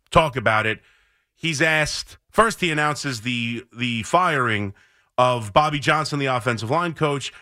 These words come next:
and Thomas McGahee, the special teams coordinator. So you knew those two things right off the top. I think both speculation, it was out there for a while. One, the offensive line has been terrible. Bobby Johnson's been under fire, not a surprise.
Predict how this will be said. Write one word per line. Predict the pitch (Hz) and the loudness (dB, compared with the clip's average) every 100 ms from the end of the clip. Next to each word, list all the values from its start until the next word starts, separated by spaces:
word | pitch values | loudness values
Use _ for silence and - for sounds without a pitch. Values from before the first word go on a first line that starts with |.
| - | -2
and | 127 | 0
Thomas | 160 143 131 | 4 2 2
McGahee, | 127 123 127 120 120 113 - - | -2 0 0 0 -2 -4 -10 -12
the | 127 | -6
special | - 143 139 | 0 0 -2
teams | - 220 160 | -2 -2 0
coordinator. | 143 117 92 73 69 - _ | 0 0 0 -4 -8 -18 _
So | - | -2
you | 170 175 | 0 0
knew | 214 | 2
those | 190 190 - | 2 2 0
two | 185 | -2
things | - 170 135 | 0 0 4
right | 151 160 | 4 4
off | 147 | 0
the | - | -4
top. | - 151 151 - - | 2 4 2 -4 -2
I | 135 | 0
think | 135 175 104 | 2 0 2
both | 147 165 - - _ - | 2 2 -2 -12 _ -8
speculation, | - - - 165 - 165 165 147 147 143 | -4 -2 2 0 2 0 0 -2 -6 -6
it | 143 | -4
was | 185 156 | -2 2
out | 156 151 | 2 2
there | 147 | -2
for | - 120 | 2 2
a | 104 | 4
while. | 120 123 104 101 | 2 4 2 0
One, | 160 156 131 - - - | 2 2 0 -8 -8 2
the | 165 | 4
offensive | 175 - 156 139 | 4 2 0 2
line | 139 135 | 2 2
has | 117 | 0
been | - 110 | 0 -2
terrible. | - 156 156 123 95 85 - _ _ | 0 2 2 0 -2 -4 -10 _ _
Bobby | 147 151 147 | 2 2 2
Johnson's | 151 143 117 127 | 0 0 -2 -4
been | 107 120 | 0 0
under | 147 147 123 | 0 0 -2
fire, | - 123 123 | 0 2 2
not | 117 123 151 147 | 2 4 4 2
a | |
surprise. | - 113 117 107 104 101 | -2 -4 0 2 2 -2